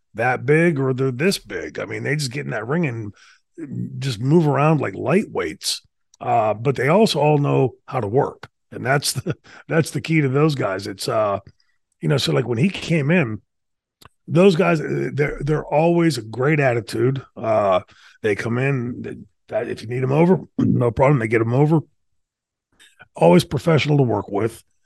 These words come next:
And, uh, you know, but even young a-, as he was at that point, and, and he, I don't know how he, how old he was, but young in the business, they came in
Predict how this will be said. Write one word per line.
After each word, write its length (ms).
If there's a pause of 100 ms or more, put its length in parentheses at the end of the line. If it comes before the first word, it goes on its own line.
(180)
And, 520
uh, 540 (1080)
you 140
know, 100
but 180
even 560
young 600
a-, 120
as 380
he 100
was 300
at 120
that 220
point, 480 (160)
and, 220
and 240
he, 100
I 120
don't 100
know 80
how 200
he, 80 (100)
how 180
old 220
he 40
was, 240
but 160
young 320
in 100
the 60
business, 540 (840)
they 160
came 280
in 300